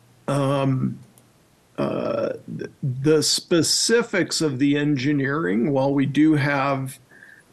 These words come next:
uh, some preliminary engineering that's been,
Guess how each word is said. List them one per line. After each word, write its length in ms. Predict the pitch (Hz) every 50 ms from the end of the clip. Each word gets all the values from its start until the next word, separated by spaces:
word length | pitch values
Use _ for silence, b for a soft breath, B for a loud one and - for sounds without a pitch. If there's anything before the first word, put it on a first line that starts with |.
| _ -
uh, 680 | - 139 131 135 135 135 135 135 139 143 147 147 -
some 300 | 156 - - 156 143 120
preliminary 680 | 113 - 151 147 143 147 147 151 151 147 147 143 143 139
engineering 600 | 139 143 139 117 131 139 135 139 139 139 139 135
that's 180 | 135 135 -
been, 540 | - - 143 135 131 135 131 123 131 - 98